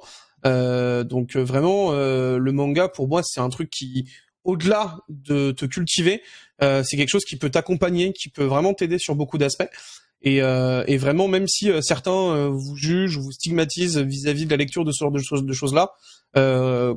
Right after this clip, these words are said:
croyez aussi en vous et soyez, euh, soyez vous-même à lire ce genre de choses-là. Surtout si c'est quelque chose qui vous touche. Euh, vraiment, euh, moi j'ai découvert des trucs, euh, que je ne connaissais pas du tout dans le manga et sincèrement,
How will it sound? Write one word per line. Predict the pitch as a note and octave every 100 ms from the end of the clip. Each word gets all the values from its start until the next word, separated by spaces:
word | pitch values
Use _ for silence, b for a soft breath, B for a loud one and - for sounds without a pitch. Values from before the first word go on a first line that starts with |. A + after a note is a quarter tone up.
| -
croyez | - D#3 E3+
aussi | F#3+ F3+ -
en | F3+
vous | D#3+ F3 G3+ A#3
et | C#3 C3
soyez, | - D3+ D#3+ F#3
euh, | F#3+ D3 C3+ C3+
soyez | - E3+
vous-même | F#3 F3+ E3+ D#3+
à |
lire | C#3+ D3+
ce | C#3+
genre | C#3
de |
choses-là. | C3+ C#3 D#3 F#3 B B
Surtout | - C#4+ - A#3+ B3 -
si | - -
c'est | -
quelque | E3+ E3
chose | F#3+ G3
qui | -
vous | D3+ E3
touche. | F#3+ G#3 - E3+ b b b
Euh, | C#3+
vraiment, | C3+ C#3+ F3+ F#3
euh, | D3
moi | C3+ D#3
j'ai | C3+
découvert | C#3 C3+ D#3+
des | D3
trucs, | C3+ F#3+ -
euh, | C#3+ C3+ C3+ C3+
que | C3
je | C3
ne | C#3
connaissais | C3 D#3+ -
pas | D3 F3+
du | E3
tout | F3+
dans |
le | E3
manga | D#3 D#3 E3 E3+
et | D3 C3
sincèrement, | B2+ D3+ E3 D#3 E3